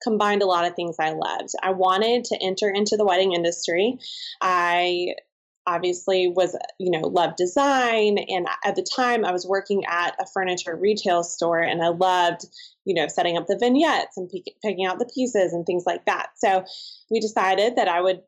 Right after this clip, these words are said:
pursue this vintage rental company. So I actually started that business my senior year of college.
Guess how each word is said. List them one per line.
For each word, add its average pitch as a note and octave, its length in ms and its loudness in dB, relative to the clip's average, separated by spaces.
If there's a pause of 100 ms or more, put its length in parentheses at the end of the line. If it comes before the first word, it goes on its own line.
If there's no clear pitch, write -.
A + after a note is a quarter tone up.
(140)
pursue A3 300 0
this G#3 180 -2
vintage F#3+ 320 -2
rental F3 260 -2
company. G3 440 0
So C4 120 2
I G3 40 2
actually C4 300 0
started A#3 400 2
that G3 180 -2
business F#3+ 400 0
my F#3 100 0
senior F#3 360 0
year G3+ 160 2
of B3 100 -8
college. F3+ 580 0